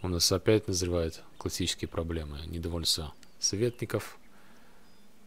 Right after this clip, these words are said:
амбициозные вассалы, прочее, прочее, прочее. Ну, давай по порядку будем всё здесь рассасывать.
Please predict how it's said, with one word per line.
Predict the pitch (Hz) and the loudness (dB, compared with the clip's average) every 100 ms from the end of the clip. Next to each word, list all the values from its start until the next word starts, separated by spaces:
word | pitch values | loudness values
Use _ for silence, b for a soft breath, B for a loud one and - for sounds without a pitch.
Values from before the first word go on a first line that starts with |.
| - | -2
амбициозные | 98 95 104 98 90 85 | 2 4 6 6 4 4
вассалы, | 82 - 120 98 | 4 6 4 0
прочее, | - 87 87 95 | -2 -2 0 -2
прочее, | 87 85 78 - 78 | -2 -4 -4 -4 -4
прочее. | - 78 71 - - 76 | -4 -6 -4 -6 -6 -4
Ну, | 160 | 2
давай | 151 | 4
по | 104 - | 2 0
порядку | 104 95 - | 0 -2 -4
будем | 82 82 | -8 -4
всё | - 85 | -4 -4
здесь | 82 - | -4 0
рассасывать. | - - 92 - 73 | 2 2 2 -2 -4